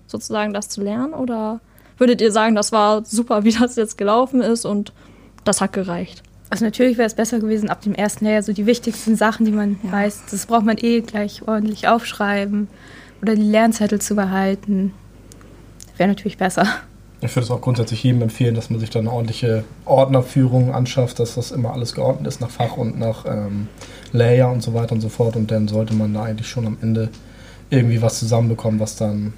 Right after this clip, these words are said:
Speaker 3: eigentlich gut ist, um damit zu lernen.
Speaker 1: Ja, das ist ja ein guter Ratschlag für die nachfolgenden Azubis, die eurem Weg hoffentlich auch so gut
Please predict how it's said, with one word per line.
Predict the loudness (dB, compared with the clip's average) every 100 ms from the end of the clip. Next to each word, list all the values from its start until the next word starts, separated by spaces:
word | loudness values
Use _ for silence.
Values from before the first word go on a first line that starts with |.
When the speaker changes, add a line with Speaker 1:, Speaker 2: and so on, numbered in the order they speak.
| -10
Speaker 3:
eigentlich | -4 -2 -2 -4 -4 -6 -10 -16 -20 -20 -20 -6 2
gut | 2 2
ist, | 0 -2 -4
um | -2 0 2 2
damit | 0 0 -4
zu | -6
lernen. | -2 0 -2 -4 -10 -20 -20 -20 -20 -20 -20 -20 -20 -20 -12 -8 -6
Speaker 1:
Ja, | -8 -8
das | -4 -4
ist | -4 -6
ja | -4 -4 -8 -12 -16 0
ein | 2
guter | 2 0 -2
Ratschlag | 0 -2 0 -2 0
für | 0
die | 2 2 0 -2 0
nachfolgenden | 0 0 0 2 2 0
Azubis, | -4 -4 -2 0 -2 -4
die | -4 -2 0
eurem | 0 0 0
Weg | 0 0
hoffentlich | -2 -2 -2 -4 -2
auch | -4 -4
so | -6
gut | -2 -2 -2